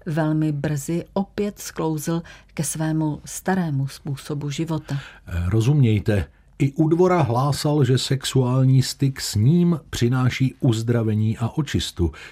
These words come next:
Speaker 2: Ženy ho prý sami vyhledávaly a měl mít bezpočet milostných avantýr od šlechtičen až po nevěstky.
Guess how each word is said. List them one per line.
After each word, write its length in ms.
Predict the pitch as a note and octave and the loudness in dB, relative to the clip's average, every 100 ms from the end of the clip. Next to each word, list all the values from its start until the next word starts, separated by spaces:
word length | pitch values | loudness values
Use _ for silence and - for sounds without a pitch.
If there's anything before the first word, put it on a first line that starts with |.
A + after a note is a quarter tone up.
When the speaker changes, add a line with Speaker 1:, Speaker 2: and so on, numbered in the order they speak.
| - | -10
Speaker 2:
Ženy 340 | D#2+ D2+ D#2 F2+ | -2 0 0 0
ho 140 | D#2+ | -2
prý 260 | - F#2 F2+ | -2 -4 -2
sami 400 | - F#2 G2 F2+ | -2 -2 0 2
vyhledávaly 840 | B2 G#2 G#2 E2+ D#2+ D#2+ E2 E2+ - - - | 2 2 0 0 -2 -2 -2 -2 -6 -14 -4
a 140 | F#2 | 0
měl 240 | A2 D3+ | 2 2
mít 220 | F#3+ F#3 A#2+ | 2 2 2
bezpočet 720 | A#2+ D#3 - F#3 - E3+ C#3 | 0 -2 -2 -2 0 -2 0
milostných 640 | G#2 C#3 D3+ - G#2 F2+ - | 2 4 2 -2 -2 -2 -2
avantýr 640 | C3 D3+ D3+ C#3+ C#3+ C3 C3+ _ | 0 2 2 2 2 2 -2 _
od 200 | C3 C3+ | -4 -4
šlechtičen 920 | - - G#2+ - - G#2+ - G#2+ G#2+ - | -6 -6 -6 -6 -6 -4 -2 0 0 -2
až 220 | G#2+ - - | -6 -6 -6
po 120 | F2 | -2
nevěstky. 680 | E2 C#2+ C#2 - - - F#2 | 0 0 -2 -6 -10 -6 -6